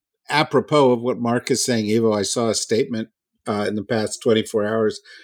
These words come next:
from a leading European saying they are scraping the bottom of the barrel in terms of their ammunition,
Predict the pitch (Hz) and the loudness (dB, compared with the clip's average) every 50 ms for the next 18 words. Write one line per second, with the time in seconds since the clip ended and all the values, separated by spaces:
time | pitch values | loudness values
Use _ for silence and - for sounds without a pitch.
0 | - - _ _ _ _ - 139 123 117 113 113 113 117 117 123 123 117 117 117 | -20 -20 _ _ _ _ 0 2 2 4 2 2 4 4 6 6 6 4 2 4
1 | 117 110 110 - - 135 123 113 107 104 - 131 110 107 104 95 95 110 131 151 | 4 4 4 2 2 0 0 0 0 0 0 0 0 0 -2 0 4 6 8 8
2 | 160 151 120 98 - - - - 120 101 95 - - 127 110 104 107 92 101 98 | 8 8 6 4 2 0 0 0 0 0 0 0 -2 -2 -2 -2 -2 -2 -2 -2
3 | 98 101 101 95 92 95 92 90 110 107 98 104 98 101 104 104 98 101 101 101 | 0 0 -2 -2 -4 -6 -6 -6 -6 -4 -4 -2 -2 -2 -2 -2 -4 -6 -6 -6
4 | - - 120 110 92 - 107 87 - 107 107 123 139 143 151 - 123 110 104 101 | -4 -4 -4 -2 -2 -2 -4 -4 -2 0 2 4 4 4 4 2 0 -4 -6 -6
5 | 101 98 95 98 95 - - 104 92 92 92 | -6 -8 -8 -8 -6 -6 -8 -8 -8 -10 -14